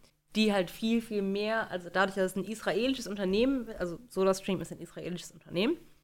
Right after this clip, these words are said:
ähm, und die hatten eben ein Produktionswerk im Westjordanland. Und die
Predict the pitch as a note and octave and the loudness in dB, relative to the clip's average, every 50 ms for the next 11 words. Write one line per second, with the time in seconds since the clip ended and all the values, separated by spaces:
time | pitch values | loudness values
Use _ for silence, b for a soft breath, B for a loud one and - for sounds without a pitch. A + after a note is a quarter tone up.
0 | _ _ _ _ _ - F#3+ F#3+ F#3+ F#3+ F#3+ F3+ F3 - - - - _ _ _ | _ _ _ _ _ 4 6 6 6 6 4 2 -2 -6 -14 -20 -20 _ _ _
1 | _ _ _ _ - - A3 G#3+ G#3+ G#3 G#3 G3 G3 F#3+ F3+ - - - E3+ E3+ | _ _ _ _ 2 6 6 8 8 8 8 6 6 2 0 -2 -2 -2 0 0
2 | F3 F#3 G3 F#3+ G3+ F#3+ F#3+ - F#3+ F#3+ F#3 - F3 F3 F3+ F3 - - - F#3+ | 0 0 -2 -2 -4 -4 -4 -4 -6 -8 -6 -2 0 0 0 0 -4 -4 -2 0
3 | F#3+ F3+ E3+ E3 E3+ E3 - F3 D#3+ D#3 D#3 C#3+ C#3 - C#3 D3 - _ _ _ | 0 2 2 0 -2 -2 -2 -2 -2 -2 -2 -4 -8 -12 -14 -16 -20 _ _ _
4 | _ _ _ _ _ _ _ - F#3 F3+ F3+ F3 F3+ F3 - - - - - F#3+ | _ _ _ _ _ _ _ 0 2 2 2 2 0 -4 -6 -14 -20 -12 -6 -2
5 | F3+ F3+ F3+ F3 E3+ E3 D#3+ D#3+ D#3+ | 0 0 2 2 2 0 0 -2 -6